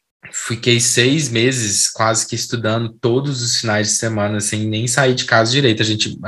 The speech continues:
eu, foi um, fo-, eu tive um muito apoio do Luiz, mas eu sei que também não foi fácil, porque, de certa forma, ele teve que abrir mão, né, desse tempo também, porque, assim, eu não podia sair.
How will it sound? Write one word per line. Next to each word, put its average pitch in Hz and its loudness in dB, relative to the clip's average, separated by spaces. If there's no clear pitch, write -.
eu, 131 6
foi 147 4
um, 196 2
fo-, - -2
eu 131 4
tive 175 2
um 226 2
muito 180 6
apoio 123 6
do 117 2
Luiz, 110 0
mas 123 6
eu 135 6
sei 143 4
que - -4
também 185 4
não 151 4
foi 139 2
fácil, 113 -2
porque, 120 0
de 117 -4
certa 120 2
forma, 107 2
ele 117 4
teve 135 4
que - 4
abrir 127 6
mão, 123 -2
né, 123 0
desse 120 -2
tempo 135 0
também, 139 2
porque, 156 0
assim, 147 2
eu 139 6
não 190 4
podia 196 4
sair. 170 0